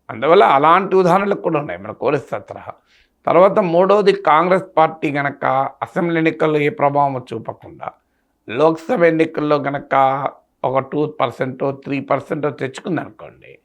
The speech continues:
ఆ వన్ టూ పర్సెంట్ కూడా లోక్సభ ఎన్నికల్లో అటు ఇటు మారిపోయే అవకాశం ఉంటుంది. ఎందుకంటే ఒక పదివేల మెజారిటీతో గెలిచే అభ్యర్థి, ఆ, ఆ వైసీపీ అభ్యర్థి పదివేల మేరతో గెలిచే అవకాశం ఉంది అనుకోండి.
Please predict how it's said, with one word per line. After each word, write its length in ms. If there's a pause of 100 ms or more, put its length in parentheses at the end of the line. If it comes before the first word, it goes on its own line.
(520)
ఆ 140
వన్ 280
టూ 100
పర్సెంట్ 420
కూడా 180
లోక్సభ 400
ఎన్నికల్లో 400
అటు 200
ఇటు 160
మారిపోయే 440
అవకాశం 440
ఉంటుంది. 260 (520)
ఎందుకంటే 220
ఒక 180
పదివేల 360
మెజారిటీతో 1000 (580)
గెలిచే 300
అభ్యర్థి, 560
ఆ, 420 (120)
ఆ 440
వైసీపీ 440
అభ్యర్థి 280
పదివేల 300
మేరతో 280
గెలిచే 280
అవకాశం 480
ఉంది 120
అనుకోండి. 560